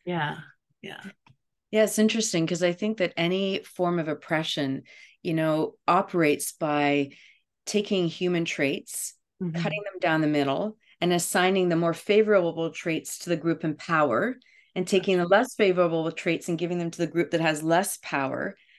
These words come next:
Speaker 2: And there is a way where everybody loses out.
Speaker 1: Yes.
Speaker 2: And of course, we don't often talk about this, but of course, white leaders, white people lose out in a system where, of racism as well.
Speaker 1: Yeah.
Speaker 2: So I hear you speaking to that.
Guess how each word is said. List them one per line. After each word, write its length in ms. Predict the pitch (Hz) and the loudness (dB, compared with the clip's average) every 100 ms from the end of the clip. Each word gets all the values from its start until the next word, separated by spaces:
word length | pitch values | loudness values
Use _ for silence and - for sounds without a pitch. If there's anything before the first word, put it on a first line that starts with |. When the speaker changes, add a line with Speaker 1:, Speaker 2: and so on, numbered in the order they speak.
| _ _ _ _ _ _ _ _ _ _ | _ _ _ _ _ _ _ _ _ _
Speaker 2:
And 140 | 196 196 | 0 4
there 140 | 190 | 6
is 140 | 220 294 | 6 4
a 80 | 427 | 4
way 220 | 208 180 | 4 4
where 180 | 175 - | 4 2
everybody 500 | 180 214 190 196 180 | 2 2 2 2 2
loses 420 | 175 170 170 156 | 0 -2 -2 -2
out. 420 | 170 151 - - - _ | -2 -4 -8 -16 -20 _
Speaker 1:
Yes. 520 | 175 139 131 - - - _ _ _ | -8 -6 -6 -8 -10 -16 _ _ _
Speaker 2:
And 220 | 180 180 | -4 -2
of 100 | 180 | -2
course, 640 | - - 247 214 208 - - _ - | -6 -4 0 2 0 -2 -6 _ -16
we 180 | 180 190 | -10 -2
don't 220 | 196 190 | -2 0
often 320 | 180 175 180 | -2 -2 -4
talk 280 | 170 233 311 | -2 -4 -4
about 220 | 220 165 | 0 0
this, 180 | - 165 | 0 -4
but 140 | - 180 | 0 -2
of 120 | 165 | -2
course, 400 | 165 190 190 - | 0 0 0 -2
white 380 | 170 180 240 - _ | 0 0 0 -8 _
leaders, 460 | - 165 165 165 170 | -10 -4 -2 -2 -2
white 220 | 170 262 | -2 -4
people 400 | - 254 - 165 | -6 -6 -2 -2
lose 300 | 160 165 156 | 0 0 0
out 260 | 165 151 156 | 2 2 0
in 160 | 165 160 | -2 -4
a 60 | |
system 480 | 151 - - - 160 | -4 -6 -6 -4 -2
where, 320 | 156 147 - - | 0 0 -2 -6
of 160 | 165 151 | -6 -4
racism 640 | 147 147 - 143 147 143 147 | 0 -2 -2 -6 -2 -2 -2
as 320 | 160 156 143 | -2 -2 -4
well. 480 | 143 147 160 - - _ _ - - - | -4 -2 -2 -4 -8 _ _ -20 -20 -16
Speaker 1:
Yeah. 180 | 156 - - _ | -16 -16 -20 _
Speaker 2:
So 180 | 147 165 | -8 -6
I 40 | |
hear 220 | 151 165 156 | -4 -4 -4
you 140 | 156 | -4
speaking 500 | 143 - 165 - 185 | -6 -4 -6 -4 -6
to 120 | 165 143 | -6 -8
that. 340 | - - - | -8 -10 -12